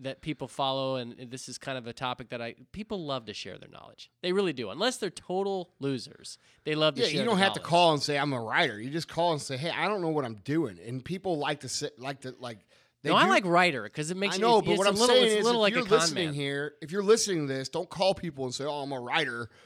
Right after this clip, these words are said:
Speaker 2: and I'm writing a fucking article." You're gonna sound <laughs> stupid. You know, let's, for the young guy, let's practically give him what to say.
Speaker 1: Okay.
Speaker 2: Well, what you say, "Ring, ring, ring," phone answers. "Hey, um, I'm interested in doing this. I'm a startup company. I really don't know what I'm doing.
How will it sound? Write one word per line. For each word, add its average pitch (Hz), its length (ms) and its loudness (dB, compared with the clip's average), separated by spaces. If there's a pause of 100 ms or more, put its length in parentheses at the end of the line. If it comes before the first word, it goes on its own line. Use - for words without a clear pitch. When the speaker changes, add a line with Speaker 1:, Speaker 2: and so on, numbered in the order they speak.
(140)
Speaker 2:
and 131 80 -8
I'm 131 100 -4
writing 147 220 -2
a - 20 -12
fucking 151 300 -6
article." 131 480 -4
You're 120 80 -10
gonna 139 140 -6
sound 135 380 -8
<laughs> - 20 -12
stupid. 147 440 -4 (320)
You 123 120 -10
know, 123 280 -8 (320)
let's, 165 300 0 (720)
for - 220 -6
the 151 100 2
young 180 280 4
guy, 175 320 4
let's 139 160 -4
practically 156 500 -4
give 139 180 -2
him 127 140 -4
what 127 160 -6
to - 60 -14
say. 110 400 -8
Speaker 1:
Okay. 117 260 -6
Speaker 2:
Well, 139 120 0
what 156 100 0
you - 60 -2
say, 180 360 2
"Ring, 180 260 2
ring, 180 200 2
ring," 175 320 0
phone 170 260 -2
answers. 165 360 -6
"Hey, 170 320 2 (440)
um, 135 460 0 (420)
I'm 180 180 -4
interested 185 540 0
in 147 60 -6
doing 160 240 -2
this. 156 220 -4
I'm 147 80 -8
a 139 40 -8
startup 151 420 -4
company. 147 360 -6
I 123 80 -6
really 170 280 2
don't 165 160 0
know 151 140 2
what 151 120 0
I'm 131 120 -4
doing. 143 420 -2